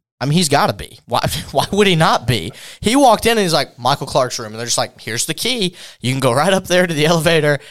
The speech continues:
and he'll be on the left." And they were looking for hours. And Megan was like, "Well, I, I kinda wanna lay down." I'm like, "Uh, no, nobody's sleeping. Nobody's doing anything until we know if there's a shooter in the building or not." Because I was thinking we were gonna have to run down, get in the car, and leave.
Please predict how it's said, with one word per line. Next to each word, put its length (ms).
and 120
he'll 140
be 140
on 180
the 60
left." 480
And 160
they 100
were 140
looking 340
for 240
hours. 600
And 380
Megan 360
was 100
like, 160
"Well, 240
I, 240
I 120
kinda 240
wanna 180
lay 180
down." 240
I'm 140
like, 260
"Uh, 220
no, 400
nobody's 440
sleeping. 480
Nobody's 380
doing 400
anything 480
until 240
we 140
know 180
if 80
there's 220
a 40
shooter 520
in 100
the 80
building 380
or 80
not." 400
Because 220
I 100
was 180
thinking 200
we 80
were 60
gonna 120
have 140
to 100
run 240
down, 180
get 100
in 40
the 80
car, 180
and 140
leave. 320